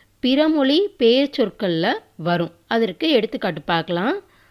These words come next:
கார்த்திக், ஹாங்காங், சுஜித், ஜாங்கிரி,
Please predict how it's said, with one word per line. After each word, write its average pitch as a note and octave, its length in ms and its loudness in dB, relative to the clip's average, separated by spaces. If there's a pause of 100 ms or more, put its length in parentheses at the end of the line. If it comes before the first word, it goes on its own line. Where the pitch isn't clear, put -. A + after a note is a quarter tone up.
(560)
கார்த்திக், G#3+ 600 2 (720)
ஹாங்காங், B3 680 0 (680)
சுஜித், A3+ 480 2 (800)
ஜாங்கிரி, G#3 840 0